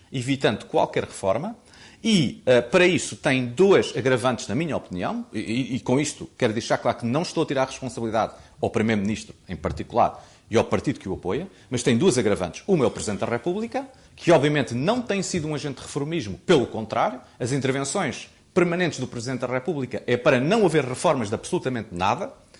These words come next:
e, p-, para minha surpresa,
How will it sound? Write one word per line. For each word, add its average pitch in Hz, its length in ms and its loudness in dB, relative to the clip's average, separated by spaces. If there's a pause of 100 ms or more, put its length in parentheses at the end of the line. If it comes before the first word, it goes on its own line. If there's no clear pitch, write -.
(420)
e, 220 380 2 (640)
p-, 165 100 -4
para 160 220 4
minha 214 220 4
surpresa, - 680 -2